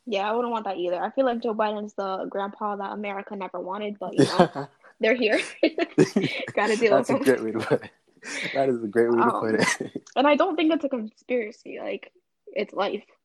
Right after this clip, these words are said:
Speaker 1: at this point.
Speaker 2: Yeah,
Speaker 1: You know,
Speaker 2: that's true.
Speaker 1: if anything, that, if you learned anything from twenty twenty, it's that life is short.
Speaker 2: <laughs>
Speaker 1: So,
Speaker 2: Yeah.
Speaker 1: um,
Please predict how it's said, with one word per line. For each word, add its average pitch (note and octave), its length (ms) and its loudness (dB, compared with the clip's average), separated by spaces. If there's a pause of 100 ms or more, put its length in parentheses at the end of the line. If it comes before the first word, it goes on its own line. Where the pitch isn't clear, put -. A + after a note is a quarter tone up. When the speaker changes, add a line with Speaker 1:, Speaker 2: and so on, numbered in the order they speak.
(440)
Speaker 1:
at F3+ 140 -8
this - 200 -14
point. - 240 -6
Speaker 2:
Yeah, - 120 -4 (380)
Speaker 1:
You F#3 120 -2
know, F#3+ 120 2
Speaker 2:
that's F3+ 120 -2
true. - 100 2
Speaker 1:
if - 140 -2
anything, C4 360 4
that, A#3 160 0 (100)
if - 160 -2 (340)
you A#3 160 0
learned C#4+ 200 4
anything C4+ 540 2
from B3+ 140 0
twenty B3+ 240 -2
twenty, B3 260 -4
it's G3+ 100 -10
that - 140 -4
life G3 200 -2
is - 100 -8
short. - 220 -8 (220)
Speaker 2:
<laughs> A#2 100 0 (380)
Speaker 1:
So, F#3 540 2
Speaker 2:
Yeah. F#3 80 2
Speaker 1:
um, - 360 -6